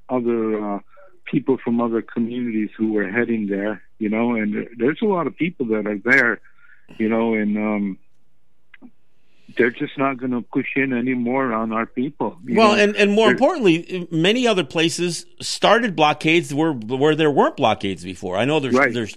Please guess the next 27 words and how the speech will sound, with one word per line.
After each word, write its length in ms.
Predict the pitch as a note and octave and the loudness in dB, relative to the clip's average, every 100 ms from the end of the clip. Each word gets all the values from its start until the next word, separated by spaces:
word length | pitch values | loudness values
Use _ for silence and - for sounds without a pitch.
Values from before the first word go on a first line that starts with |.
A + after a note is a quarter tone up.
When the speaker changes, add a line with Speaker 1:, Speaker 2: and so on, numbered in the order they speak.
| - | -6
Speaker 2:
two 320 | F#3 F3+ D#3+ | 0 2 4
in, 280 | C#3+ A#2+ A#2 | 2 0 -2
in 160 | A2+ A2 | -4 -4
Oswego. 560 | G2+ B2+ E3+ G#3 F#3+ | -4 -2 2 2 2
I 160 | E3 A2+ | 2 2
know 200 | B2 A#2+ | 0 -2
in, 100 | A2 | -2
in 320 | A2+ A2 A2 | -4 -6 -4
Kahnawake, 580 | G2+ G2+ D3+ G3+ G3 F#3 | -4 0 2 2 2 2
they, 280 | F3+ E3+ - - - - C3+ | 2 2 -2 -14 -16 -6 -2
um, 380 | C#3+ D3 C#3+ C3 | 0 0 0 -2
they've 140 | D3+ | -2
been, 260 | D3 C#3+ B2 | 2 0 0
not 260 | C3+ D3 F#3 | 0 4 4
only 140 | F3 | 4
did 140 | C#3 C#3+ | 0 0
they 220 | C#3+ G#2+ - | 0 -2 -6
have 140 | C3+ A#2+ | -2 -2
the, 200 | A#2+ A2+ - - | -2 -4 -12 -16
the, 440 | A#2+ G#2+ A2 G#2+ G#2 | -14 -6 -4 -4 -2
the 80 | |
one 180 | A2+ C3 | 0 2
main 260 | C#3 A#3+ A#3+ | 4 4 4
blockade 480 | C#3 A2+ A#2+ A#2+ A2+ | 4 4 0 0 0
on 100 | G#2+ | -2
the 80 | |
tracks, 460 | G2 G3+ A#3+ E3 | 0 0 2 -2